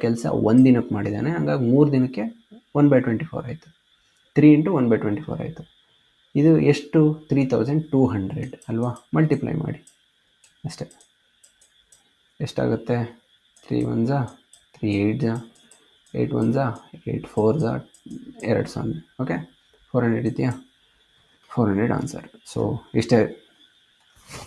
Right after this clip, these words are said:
ಓಕೆನಾ? So ನಿಮಗೆ ಒಂದು ರಫ್ ಐಡಿಯಾ ಬಂದಿದೆ ಅನ್ಸುತ್ತೆ ಈ ನಾಲ್ಕು ಕ್ವಶನ್ಸ್ ನೋಡ್ಬಿಟ್ಟು. ಈಗ ಏನ್, ಯಾವ ಥರ ಕೇಳ್ಬೋದು ಅಂತ. So ನೆನ್ಪಿಟ್ಕೊಳ್ಳಿ, speed is equal to distance by time. So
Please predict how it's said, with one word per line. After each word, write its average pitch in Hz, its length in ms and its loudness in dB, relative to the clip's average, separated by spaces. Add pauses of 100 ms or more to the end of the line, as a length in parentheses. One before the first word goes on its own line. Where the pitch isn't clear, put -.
(180)
ಓಕೆನಾ? - 260 4 (1200)
So 151 120 -4 (520)
ನಿಮಗೆ 151 220 10 (100)
ಒಂದು 143 160 4 (380)
ರಫ್ 165 260 2 (160)
ಐಡಿಯಾ 156 180 6 (100)
ಬಂದಿದೆ 127 300 4
ಅನ್ಸುತ್ತೆ 110 380 -2
ಈ 117 60 0 (100)
ನಾಲ್ಕು 127 260 2
ಕ್ವಶನ್ಸ್ 117 300 -4 (160)
ನೋಡ್ಬಿಟ್ಟು. 107 380 0 (480)
ಈಗ 127 100 -2 (300)
ಏನ್, 131 180 2 (300)
ಯಾವ 139 160 6
ಥರ 123 80 2 (160)
ಕೇಳ್ಬೋದು 110 400 0
ಅಂತ. 151 120 -10 (300)
So 151 80 -2 (140)
ನೆನ್ಪಿಟ್ಕೊಳ್ಳಿ, 156 540 0 (200)
speed 143 320 2
is 131 100 0
equal 127 240 0
to 151 60 0 (100)
distance 117 400 -4
by - 160 0
time. 117 180 -6 (1300)
So - 80 2